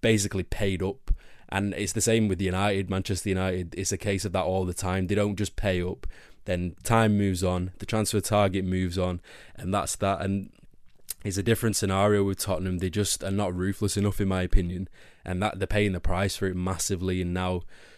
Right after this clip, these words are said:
two of their transfer targets, who Conte probably had at the very top of his list,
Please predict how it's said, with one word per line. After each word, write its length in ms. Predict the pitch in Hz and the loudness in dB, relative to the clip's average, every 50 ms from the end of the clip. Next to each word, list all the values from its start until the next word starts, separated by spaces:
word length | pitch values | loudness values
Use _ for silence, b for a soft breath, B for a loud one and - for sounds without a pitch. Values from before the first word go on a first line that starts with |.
| B | B
two 260 | - - - 113 104 | 0 2 4 4 4
of 80 | 98 87 | 4 2
their 140 | 87 90 90 | 0 -2 -2
transfer 440 | - - 98 98 98 - - 104 95 | 0 0 0 0 0 -2 -2 -2 -2
targets, 540 | - - 95 92 92 87 90 87 85 - | 0 0 0 0 0 0 -2 -2 -2 -2
who 100 | - 95 | -2 -2
Conte 480 | 90 - - 110 101 101 - - 98 92 | -4 0 2 2 2 2 2 0 0 -2
probably 440 | - - - - 107 92 92 98 95 | 4 6 6 6 8 6 4 2 2
had 220 | 90 95 98 92 95 | 2 0 0 0 -2
at 80 | 90 | -2
the 80 | 92 90 | -4 -6
very 380 | 85 85 98 95 95 95 92 90 | -4 -2 0 2 2 2 0 -2
top 260 | - - 104 92 - | -2 -2 -2 -2 -2
of 100 | 98 85 | -2 -2
his 140 | 90 87 82 | -2 -2 -2
list, 540 | 92 92 87 85 - - - - - - | -2 -2 -2 -2 -4 -4 -4 -6 -8 -12